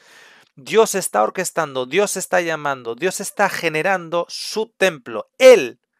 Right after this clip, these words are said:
sin manos humanos, sin manos humanas, Él está construyendo el templo de humanos, pero no con manos humanas.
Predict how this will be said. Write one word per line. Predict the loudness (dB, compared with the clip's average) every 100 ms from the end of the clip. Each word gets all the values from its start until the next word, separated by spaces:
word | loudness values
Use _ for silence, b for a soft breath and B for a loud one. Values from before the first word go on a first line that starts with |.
| _ _
sin | -8 -6 -6
manos | -4 -2 -2 -4
humanos, | -4 -2 -2 -6 -12 -20 _ _ _ _
sin | -10 -10 -8
manos | -2 -2 0 -6 -8 -14 -4
humanas, | -4 0 -4 -4 -8 -12 -18 b b -4
Él | -2 -2
está | -6 -8 -4 -4 -4 _ _ -12
construyendo | -10 -10 -10 -8 -8 -8 -10 -10 _ _ -6
el | -6 -4
templo | -12 -12 -20 _ _ _ _ _ _
de | -2 -2
humanos, | 2 0 0 -4 -12 -16 _ _ _ _ _ -2
pero | 2 2 -2
no | -12 -14 -4 -4 -4 _ -10
con | -10
manos | -6 -6 -6 -10
humanas. | -14 -16 -18 -20 -20 -20